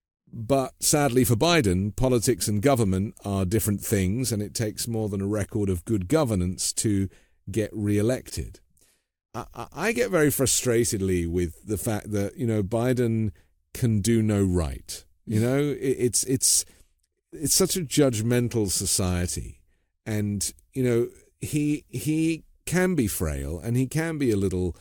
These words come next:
you know, all over the place sometimes. But he also, he presidents by consensus. He's not an authoritarian. He's not just the solitary man making decisions like Donald Trump would.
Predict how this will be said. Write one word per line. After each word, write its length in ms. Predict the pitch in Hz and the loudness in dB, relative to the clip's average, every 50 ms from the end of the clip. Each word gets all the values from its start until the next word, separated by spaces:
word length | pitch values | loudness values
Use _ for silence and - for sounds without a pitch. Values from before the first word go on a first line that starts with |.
| - _ _ _ _ _ _ - | -18 _ _ _ _ _ _ -10
you 100 | - 117 | -6 -6
know, 220 | 82 71 71 71 - | -4 -4 -6 -6 -2
all 220 | 101 113 107 110 | 0 2 2 4
over 200 | 110 110 107 104 | 4 2 2 0
the 80 | 95 92 | -2 -4
place 280 | - - 98 87 82 - | -2 -2 -2 0 0 -2
sometimes. 800 | - 90 80 82 - 92 80 71 65 60 69 - 55 - - - _ _ _ _ _ _ _ _ - | -2 -4 -4 -4 -4 -4 -4 -4 -6 -8 -8 -8 -8 -8 -10 -12 _ _ _ _ _ _ _ _ -4
But 160 | 147 143 - | -4 -2 0
he 220 | 135 151 175 180 | 2 2 4 4
also, 680 | 196 220 240 - - - 175 143 123 113 110 110 110 - _ _ _ _ _ _ _ _ _ _ _ _ _ _ _ _ _ _ _ _ _ _ _ _ _ - | 4 4 4 2 4 4 4 6 6 6 6 4 4 2 _ _ _ _ _ _ _ _ _ _ _ _ _ _ _ _ _ _ _ _ _ _ _ _ _ -6
he 200 | - - 165 151 | -2 -2 -2 -2
presidents 720 | - - - 202 202 185 175 165 139 135 131 - - - | -2 0 2 2 4 6 4 4 2 2 -2 -2 -4 -4
by 360 | 110 101 135 131 120 120 120 | 0 2 2 2 2 0 -2
consensus. 1200 | 117 - - 127 117 107 - - 139 123 127 127 - - - - - - - - - - - - _ _ _ _ _ _ _ _ _ _ _ _ _ _ - | -2 -2 -2 -2 0 0 0 2 0 0 0 -2 -4 -4 -4 -6 -6 -8 -10 -10 -10 -10 -12 -16 _ _ _ _ _ _ _ _ _ _ _ _ _ _ -2
He's 240 | 139 143 127 120 | -2 0 0 0
not 280 | 143 151 165 170 185 185 | 0 2 2 4 4 4
an 100 | 175 160 | 4 4
authoritarian. 880 | 143 120 - - 117 98 90 87 80 - - 95 82 78 65 58 60 78 | 4 2 2 0 0 0 0 0 -2 -2 -2 -2 -2 -2 -4 -6 -6 -4
He's 240 | 80 117 127 117 120 | -2 0 0 0 2
not 220 | 147 160 170 151 | 0 0 0 0
just 300 | 135 - 143 127 - - | -2 0 0 0 0 -2
the 120 | 117 110 95 | -2 -2 0
solitary 680 | - - - - - 139 117 104 104 - - - 98 92 | 0 0 0 2 2 2 0 0 -2 -4 -4 -2 -2 0
man 340 | 95 95 95 90 90 90 | 0 0 0 0 0 0
making 300 | 92 95 92 - 95 92 | -2 -2 -4 -4 -4 -6
decisions 640 | 85 85 82 - 113 104 78 90 87 85 80 - - - - - _ - | -4 -4 -4 -2 -2 -2 -2 -2 -4 -4 -4 -6 -10 -12 -14 -20 _ -8
like 240 | - 107 104 95 107 | -4 -4 -4 -4 -2
Donald 360 | 104 107 101 92 85 85 80 | -4 -2 -2 0 -2 -2 -4
Trump 300 | - - 131 123 110 - - | -2 -2 -2 -2 -2 -6 -8
would. 340 | - 73 62 55 - - | -10 -10 -10 -10 -14 -20